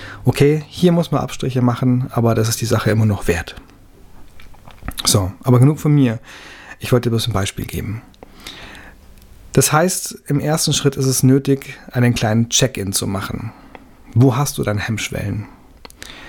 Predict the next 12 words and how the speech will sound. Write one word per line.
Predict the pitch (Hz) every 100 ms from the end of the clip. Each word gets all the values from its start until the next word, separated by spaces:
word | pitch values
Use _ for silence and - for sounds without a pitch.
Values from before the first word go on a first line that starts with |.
| - - - -
Und | 135 131 123 117
es | -
können | - 139
so | 123
Sachen | 127 123 139
sein | 120 113 113 107
wie, | 110 104 101 98 - _ _ _ _ _ _ _ _ - - - - - - -
wie | 127 123 127
funktioniert | 143 139 - 135 127 - - - -
eine | 131 123
Webseite? | - - 104 90 - 98 - - _ _ _ _ - - - - -
Ja, | 107 117